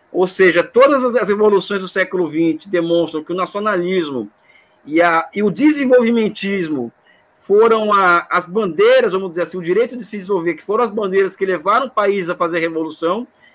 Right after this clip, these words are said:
e a América Latina hoje assiste a, uma, a um fenômeno que as esquerdas que deveriam ter para si essas bandeiras acabam que negando essa bandeira. Eu acho que isso é um pouco o paradoxo que vivemos na América Latina, né? Ou seja,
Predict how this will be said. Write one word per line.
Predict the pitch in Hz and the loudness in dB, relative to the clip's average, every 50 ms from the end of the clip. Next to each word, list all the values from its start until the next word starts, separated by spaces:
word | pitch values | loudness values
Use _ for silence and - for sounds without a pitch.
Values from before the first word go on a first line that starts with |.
| _ _ _ _ - | _ _ _ _ -12
e | 180 185 202 | -2 -2 0
a | 202 | 0
América | 202 208 220 240 247 - - 226 | 2 2 0 0 0 0 0 0
Latina | 220 214 214 - 220 214 208 | 0 0 0 -2 -6 -4 0
hoje | 208 226 226 208 220 | 4 4 4 4 2
assiste | 220 220 - - - 240 269 254 - - 233 | -2 -2 -6 -10 -10 -8 -8 -8 -4 -2 -2
a, | 226 | -2
uma, | 214 214 202 190 180 - | 0 0 0 0 0 -2
a | - 175 | -2 -4
um | 180 185 185 | -4 -4 -4
fenômeno | 180 - 185 175 160 160 175 208 240 247 214 196 196 190 | -4 -2 -2 -2 0 -2 0 0 0 -2 -2 -4 -6 -8
que | - - 202 | -4 -4 -4
as | 208 196 214 | -4 -2 -6
esquerdas | 202 - - - - 226 262 254 247 - | -8 -10 -12 -4 0 0 0 0 -2 -10
que | - 214 | -8 -4
deveriam | 202 208 202 202 196 185 190 233 262 277 226 220 _ _ _ _ _ _ _ _ | -4 -2 0 0 -2 -2 -2 -6 -6 -6 -8 -12 _ _ _ _ _ _ _ _
ter | 208 214 | -2 -2
para | 208 - 214 208 208 190 180 | 0 0 0 0 2 0 0
si | - - - 196 208 | -2 -6 -8 -2 -2
essas | 208 190 - 180 | -2 0 0 -4
bandeiras | 170 175 185 165 156 151 170 196 214 214 | -4 -2 -2 -2 0 0 0 0 0 0
acabam | 214 214 214 214 226 208 | -2 -2 -4 -6 -6 -6
que | 220 240 | -6 -4
negando | 233 226 208 185 190 240 247 | 0 0 0 0 0 -4 -4
essa | 220 226 202 | -2 -4 -2
bandeira. | 185 180 165 151 139 127 113 101 - - _ _ _ _ _ _ | -2 -2 -2 0 0 -2 -2 -4 -6 -12 _ _ _ _ _ _
Eu | 156 | -2
acho | 165 175 - - - | -2 -2 -2 -6 -12
que | - 202 | -12 -8
isso | 208 226 247 233 - 240 | -6 -6 -6 -2 -2 -4
é | |
um | 233 214 | -4 -4
pouco | - _ 202 214 214 214 - 196 185 185 175 170 | -4 _ 4 4 4 4 2 0 0 0 0 -4
o | |
paradoxo | - - 185 196 190 180 160 151 185 202 226 233 - - | -2 0 2 2 2 0 0 0 0 0 0 0 -2 -4
que | - 214 | -10 -12
vivemos | 196 196 202 202 202 170 | -6 -4 -4 -4 -2 -4
na | 185 185 | -4 -2
América | 196 196 196 196 202 | -2 -2 -2 -2 -2
Latina, | 196 190 - - - 185 175 160 | -4 -4 -6 -6 -8 -6 -4 -4
né? | 156 165 | -2 -4
Ou | 170 | -4
seja, | 165 - 165 147 123 113 | -4 -4 -6 -6 -4 -6